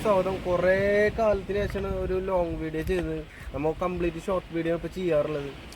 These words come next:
അപ്പോൾ നമ്മൾ ചാവക്കാട് നിന്ന് ബീച്ചിൻ്റെ അവിടെ നമ്മൾ സബ്ക്കി കെട്ടണ കണ്ടിട്ട്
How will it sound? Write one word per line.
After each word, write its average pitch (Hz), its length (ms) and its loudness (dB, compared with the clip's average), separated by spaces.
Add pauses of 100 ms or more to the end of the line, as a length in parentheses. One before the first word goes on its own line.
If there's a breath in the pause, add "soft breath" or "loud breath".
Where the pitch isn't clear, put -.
(380)
അപ്പോൾ 151 260 2 (340)
നമ്മൾ 165 200 2 (400)
ചാവക്കാട് 180 580 4
നിന്ന് 190 140 0 (640)
ബീച്ചിൻ്റെ 185 400 0
അവിടെ 208 160 2
നമ്മൾ 208 180 2 (560)
സബ്ക്കി 185 540 0
കെട്ടണ 196 240 2
കണ്ടിട്ട് 196 320 4